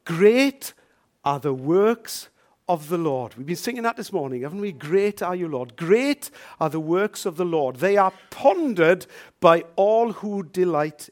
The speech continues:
in them. Glorious and majestic are his deeds, and his righteousness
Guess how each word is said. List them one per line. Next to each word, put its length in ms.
in 220
them. 320
Glorious 800
and 240
majestic 840
are 260
his 320
deeds, 440
and 160
his 200
righteousness 800